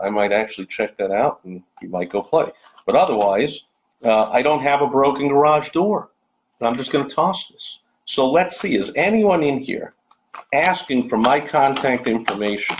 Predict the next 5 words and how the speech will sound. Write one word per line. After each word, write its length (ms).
with 180
even 300
a 60
crappy 520
offer? 360